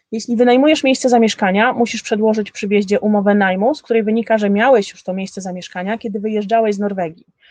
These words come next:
i że masz je teraz, kiedy chcesz wjechać ponownie. Uwaga, wymagana jest dzierżawa, która obo-, obowiązywała w momencie wyjazdu. Jeśli jej nie posiadasz, musisz przedłożyć dodatkowe dokumenty uprawniające do zamieszkania w Norwegii.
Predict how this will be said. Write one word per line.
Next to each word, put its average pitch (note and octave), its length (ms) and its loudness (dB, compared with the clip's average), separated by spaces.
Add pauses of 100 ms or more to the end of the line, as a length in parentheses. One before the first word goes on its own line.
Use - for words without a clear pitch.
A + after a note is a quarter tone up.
(240)
i G#3 80 -4
że A3 100 0
masz A#3 200 -2
je C#4+ 100 -6
teraz, - 520 0
kiedy G#3+ 200 -6
chcesz A#3 240 -10
wjechać A#3 320 -4
ponownie. F3+ 480 -4 (500)
Uwaga, B3+ 440 2 (320)
wymagana A3 480 0
jest A3 220 -4
dzierżawa, G3+ 520 0
która A3+ 300 0
obo-, G#3+ 320 -2 (260)
obowiązywała A3 720 2
w - 20 -6
momencie G#3+ 400 -2
wyjazdu. A3 720 -2 (540)
Jeśli G#3+ 300 -8
jej G#3+ 160 0
nie A3 120 -2
posiadasz, A3+ 560 0
musisz A3 280 -8
przedłożyć G#3 480 -6
dodatkowe G#3 500 -4
dokumenty G3+ 540 -6
uprawniające G#3 640 -4
do G#3+ 100 -4
zamieszkania G#3 520 -2
w G3 40 -8
Norwegii. G3 460 -2